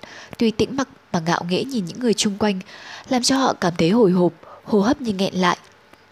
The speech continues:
Không biết tình cảnh vi diệu này trải qua bao lâu, ba người đồng thời thở ra một hơi dài, nhưng cũng lúc đó bầu không khí giữa bọn họ bắt đầu phát sinh những biến hóa.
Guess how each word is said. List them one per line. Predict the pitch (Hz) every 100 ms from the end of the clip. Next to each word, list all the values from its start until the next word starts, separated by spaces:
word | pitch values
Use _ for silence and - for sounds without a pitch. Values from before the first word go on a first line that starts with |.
| - - - -
Không | - 226
biết | 240 -
tình | 214
cảnh | 175 170
vi | 156 196
diệu | - -
này | 190 170 170 - - -
trải | - 226
qua | 185 233
bao | 226 226
lâu, | 233 233 220 - _ _ -
ba | 196
người | 190 185 165
đồng | 170 156
thời | 180 156 151
thở | 196 165
ra | 202
một | 190 180
hơi | 202
dài, | 202 196 175 165 - - - - -
nhưng | 226
cũng | 220 262
lúc | 302 -
đó | 190 170 262 -
bầu | 220
không | 196 254
khí | 247 208 196
giữa | -
bọn | 247
họ | 233 220 - -
bắt | 277
đầu | 208
phát | 175 277
sinh | 285 233 180
những | -
biến | 196 180
hóa. | 196 165 214